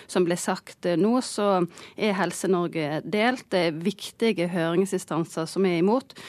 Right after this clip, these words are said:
og profesjonene er jo også delte, og både sykepleierne og tannlegene er jo for å opprettholde dagens ordning.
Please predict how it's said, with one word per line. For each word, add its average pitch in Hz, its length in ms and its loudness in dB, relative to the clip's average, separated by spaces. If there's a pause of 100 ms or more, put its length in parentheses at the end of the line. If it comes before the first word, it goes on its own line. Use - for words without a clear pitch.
(220)
og 196 160 -2
profesjonene 196 880 2
er 202 160 0
jo 180 80 2
også 196 320 0
delte, 208 640 -2
og 185 120 -2
både 196 360 0
sykepleierne 170 1040 -2
og 156 260 -2
tannlegene 196 680 0
er 185 160 0
jo 151 160 0 (280)
for 202 380 0
å 160 460 0
opprettholde 151 720 -4
dagens 151 560 -6
ordning. 151 400 -2